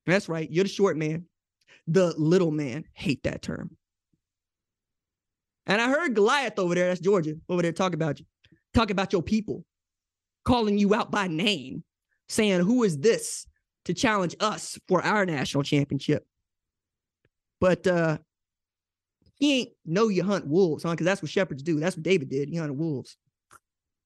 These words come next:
He ain't know that you hunt like wolves, remember? Legs feed the wolf. The legs feed the wolf. The wolf is fed by its legs. You remember that? Yeah.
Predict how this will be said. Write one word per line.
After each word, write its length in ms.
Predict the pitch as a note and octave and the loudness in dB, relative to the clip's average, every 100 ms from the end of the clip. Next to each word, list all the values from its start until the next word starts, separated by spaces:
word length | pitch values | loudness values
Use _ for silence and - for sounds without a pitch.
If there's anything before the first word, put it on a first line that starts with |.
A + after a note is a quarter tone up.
| _ _ _ - | _ _ _ 2
He 200 | G#3 G3+ | 4 4
ain't 80 | G3 | 4
know 220 | G3+ G3 | 4 4
that 260 | F#3 - | 2 -2
you 140 | F3+ E3+ | 0 0
hunt 240 | G3 G#3+ | 0 -2
like 220 | E3 A3+ | -2 -4
wolves, 340 | D#3+ D#3 B2 - | -4 -4 -4 -4
remember? 320 | D3+ G3 A#3 _ _ - | -4 -4 -6 _ _ -2
Legs 340 | D#3+ F3 F3 | 2 2 2
feed 220 | - F#3 | -4 -2
the 60 | F3 | 0
wolf. 340 | G3 A#3 - _ _ _ _ _ _ _ _ - | -2 -4 -10 _ _ _ _ _ _ _ _ -2
The 80 | D#3 | 2
legs 360 | D#3 F3 F3 | 4 4 0
feed 220 | - G3 F3+ | -2 -2 0
the 80 | |
wolf. 320 | G3 G#3 A3+ _ _ | 0 0 -4 _ _
The 80 | D#3+ | 0
wolf 360 | C#3+ D3+ F#3 F#3+ | 2 2 0 0
is 140 | F3 | -6
fed 260 | - F#3+ E3+ | -2 -2 -2
by 140 | F#3 | -2
its 200 | F#3 F3+ | -2 -4
legs. 260 | F#3+ G#3 F3 | -4 -4 -4
You 80 | D#3+ | -2
remember 240 | F3 G#3 | -2 -2
that? 220 | A#3 - _ _ _ _ _ _ _ _ _ _ _ _ _ _ _ _ - | -4 -6 _ _ _ _ _ _ _ _ _ _ _ _ _ _ _ _ 0
Yeah. 420 | F3+ G#3+ D#3+ | 4 4 2